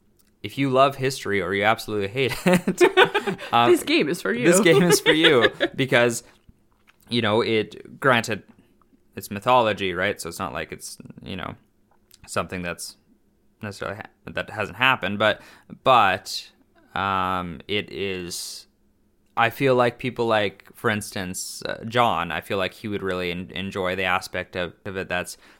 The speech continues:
Speaker 1: uh, going through, like, you'll pick up, like, for instance, there's, like, these poems scattered around the world that you pick up, or these, like, lore books to learn about. And every time you fight an enemy,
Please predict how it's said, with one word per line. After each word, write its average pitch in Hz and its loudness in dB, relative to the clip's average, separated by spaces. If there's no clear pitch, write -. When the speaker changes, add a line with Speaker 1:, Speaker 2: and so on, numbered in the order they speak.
Speaker 1:
uh, 85 -2
going 95 -6
through, 95 -6
like, 87 -6
you'll 117 0
pick 120 -2
up, 107 -2
like, 92 -4
for 104 -8
instance, 95 -8
there's, 95 -6
like, 87 -6
these 101 -6
poems 107 -2
scattered 78 -6
around 78 -4
the 78 -12
world 73 -8
that 78 -8
you - -10
pick - -14
up, 71 -6
or 98 -4
these, 95 -8
like, 92 -8
lore 104 -2
books 87 -8
to 104 -8
learn 95 -2
about. 90 -2
And 117 -2
every 110 -2
time 117 -6
you 110 -6
fight 107 -2
an 98 -6
enemy, 98 -6